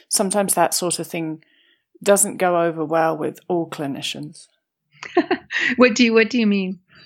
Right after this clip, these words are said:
Speaker 1: The idea that the clinician might need, might, might be part of the block.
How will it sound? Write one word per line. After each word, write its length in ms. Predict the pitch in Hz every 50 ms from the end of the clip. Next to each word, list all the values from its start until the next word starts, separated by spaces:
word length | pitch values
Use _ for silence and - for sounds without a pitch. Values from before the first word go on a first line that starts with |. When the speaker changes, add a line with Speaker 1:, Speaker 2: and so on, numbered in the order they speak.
| - -
Speaker 1:
The 160 | - 214 202
idea 460 | 190 190 190 180 - 180 175 170 170 165
that 400 | 170 165 151 - - - _ -
the 80 | - 165
clinician 540 | 165 - 170 170 160 156 - - - 175
might 260 | 170 165 156 160 - 160
need, 240 | 160 156 151 143 - _ _ _ -
might, 200 | 165 156 147 -
might 240 | 165 160 151 - -
be 80 | 151
part 360 | 147 - - 139 135 143 -
of 80 | 156 -
the 80 | - 143
block. 420 | - 156 135 123 - - - -